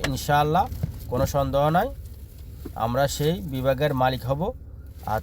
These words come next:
ত্রিপুরা আম, বাংলাদেশের সাথে যোগ হয়ে যাবে। শেখ হাসিনা বলছে ত্রিপুরা হয়েছে, আর বাংলাদেশ, কুমিল্লা নাকি ত্রিপুরার অংশ। ত্রিপুরা না, ক-, ত্রিপুরা হয়েছে বাংলাদেশের অংশ, কুমিল্লার অংশ।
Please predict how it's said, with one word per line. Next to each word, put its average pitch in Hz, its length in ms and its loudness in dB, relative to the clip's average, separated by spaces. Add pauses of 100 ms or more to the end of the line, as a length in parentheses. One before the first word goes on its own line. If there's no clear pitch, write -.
ত্রিপুরা 160 460 4 (160)
আম, 131 180 2 (140)
বাংলাদেশের 127 440 0
সাথে 123 180 -6
যোগ 110 240 -6
হয়ে 110 160 -4
যাবে। 101 160 -6
শেখ 120 200 -4
হাসিনা 127 280 0
বলছে 127 240 -2
ত্রিপুরা 123 420 -2
হয়েছে, 131 260 -2 (520)
আর 113 140 0
বাংলাদেশ, 139 420 4 (120)
কুমিল্লা 165 300 4
নাকি 156 200 0
ত্রিপুরার 131 420 -2
অংশ। 107 160 -6
ত্রিপুরা 196 540 2
না, 196 140 4
ক-, 175 340 0
ত্রিপুরা 202 360 -2
হয়েছে 226 240 4
বাংলাদেশের 175 460 4
অংশ, 110 220 -2 (220)
কুমিল্লার 143 420 0
অংশ। 123 240 -2